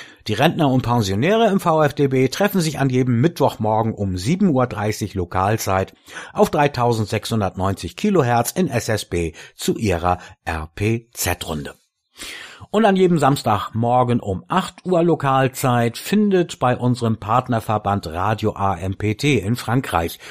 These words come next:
die Runde Q S O de Section Radio A M P T auf dreitausendsechshundertsechzig Kilohertz statt. Auch Y Ls und O M aus Deutschland sind dort herzlich willkommen. Das war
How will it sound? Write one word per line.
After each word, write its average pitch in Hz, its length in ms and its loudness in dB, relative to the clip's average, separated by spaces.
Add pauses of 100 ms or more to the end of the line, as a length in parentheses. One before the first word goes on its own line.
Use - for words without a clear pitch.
(200)
die 220 80 4
Runde 143 420 4
Q 233 280 0
S 190 200 4
O 135 180 2
de 131 140 0
Section 101 600 -2 (180)
Radio 92 500 0
A 87 200 -4
M 80 200 -8
P 87 160 -2
T 147 280 0 (260)
auf 208 180 4
dreitausendsechshundertsechzig 110 1400 -2
Kilohertz 85 560 0
statt. - 360 -8
Auch 214 280 0
Y 170 160 2
Ls 131 240 0
und - 240 -4
O 117 140 -2
M 90 280 -4 (320)
aus 120 300 0 (220)
Deutschland 90 640 -2
sind 110 260 -2
dort 95 220 -2 (160)
herzlich 85 600 -6 (120)
willkommen. 104 480 0 (600)
Das 240 180 2
war 214 260 2